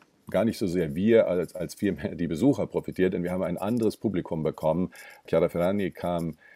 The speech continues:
im Juli zu uns, äh, hat dann ihren Besuch auch dokumentiert. Sie hat ein Fotoshooting gemacht an einem Abend, äh, und zwar für eine Modezeitschrift. Und sie hat dann aber für uns auch ein kurzes Video aufgenommen, in der sie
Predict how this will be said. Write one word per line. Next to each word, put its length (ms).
im 220
Juli 580
zu 180
uns, 440
äh, 180
hat 380
dann 140
ihren 200
Besuch 280
auch 260
dokumentiert. 800
Sie 80
hat 80
ein 140
Fotoshooting 640
gemacht 360
an 100
einem 340
Abend, 640
äh, 80
und 220
zwar 460
für 140
eine 120
Modezeitschrift. 1040
Und 340
sie 160
hat 100
dann 100
aber 120
für 120
uns 300
auch 260
ein 360
kurzes 380
Video 260
aufgenommen, 680
in 80
der 160
sie 360